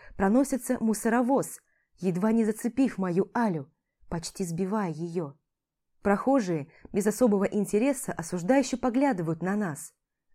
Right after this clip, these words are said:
Аля отскакивает назад, пугаясь проезжающей так близко от неё машины,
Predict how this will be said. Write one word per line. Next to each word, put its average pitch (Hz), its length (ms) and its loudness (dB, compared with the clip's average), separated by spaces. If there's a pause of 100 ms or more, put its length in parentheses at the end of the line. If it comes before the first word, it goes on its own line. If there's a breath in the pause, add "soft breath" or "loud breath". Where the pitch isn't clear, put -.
Аля 196 300 0 (240 loud breath)
отскакивает 254 600 2
назад, 226 500 0 (340 soft breath)
пугаясь 226 460 2
проезжающей 196 600 0
так 180 200 -4
близко 254 360 2
от 247 80 0
неё 214 240 4
машины, 220 640 0